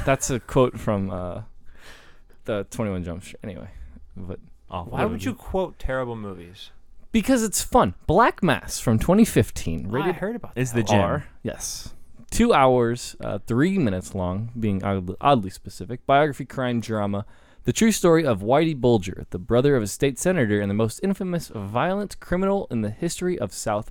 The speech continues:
Speaker 1: Boston, who became an F B I informant to take down a mafia family invading his turf. Sometimes the I M D B's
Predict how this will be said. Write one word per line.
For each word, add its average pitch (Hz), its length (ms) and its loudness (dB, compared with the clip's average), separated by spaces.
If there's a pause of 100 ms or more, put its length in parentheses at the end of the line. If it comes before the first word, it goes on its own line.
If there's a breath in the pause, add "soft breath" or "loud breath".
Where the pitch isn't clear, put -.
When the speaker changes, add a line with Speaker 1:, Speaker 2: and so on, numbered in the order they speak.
Speaker 1:
Boston, 147 540 -2
who 117 100 0
became 120 480 -4
an 95 200 -6
F 170 200 -4
B 190 120 4
I 170 120 8
informant 160 480 0
to - 80 -12
take - 300 -4
down 104 280 -4
a 92 80 -10
mafia 95 400 -8
family 92 380 -8 (260 soft breath)
invading 95 400 0
his 95 140 -8
turf. 98 220 -6 (1200 soft breath)
Sometimes 247 420 0
the 190 100 0
I 147 100 2
M 147 140 0
D 131 140 2
B's 123 540 -2